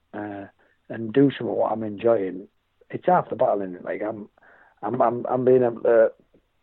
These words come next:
being able to put food on the table for me, for me kids and my wife, and, and do a job what I'm enjo-, I'm enjoying, and I am, I'm enjoying it. And who knows, I might, I might open a gym in the future. I don't know, you know what I mean? Maybe something I'll look at,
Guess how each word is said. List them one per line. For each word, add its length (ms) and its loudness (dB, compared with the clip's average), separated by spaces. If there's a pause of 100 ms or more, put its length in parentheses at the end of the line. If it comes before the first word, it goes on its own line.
being 180 4
able 220 2
to 80 -10
put 240 -4
food 280 2
on 120 2
the 80 -4
table 460 2
for 60 -16
me, 240 -14 (380)
for 60 -20
me 220 -14
kids 300 0
and 160 -10
my 60 -14
wife, 340 2 (100)
and, 180 -18 (580)
and 180 -10
do 160 4
a 40 2
job 240 0
what 140 -4
I'm 120 -6
enjo-, 280 -4
I'm 220 -4
enjoying, 460 -2
and 220 -8 (120)
I 180 -2
am, 240 0 (100)
I'm 160 -8
enjoying 360 -2
it. 80 -8
And 120 -2
who 140 6
knows, 280 4
I 60 4
might, 320 -6
I 60 -12
might 160 -8
open 380 0
a 40 -8
gym 240 -8
in 120 -8
the 120 -12
future. 500 -8 (280)
I 100 -8
don't 360 -4
know, 60 -18
you 120 -12
know 140 -6
what 100 -10
I 60 -8
mean? 140 -8 (760)
Maybe 240 0
something 220 -6
I'll 140 2
look 200 2
at, 180 2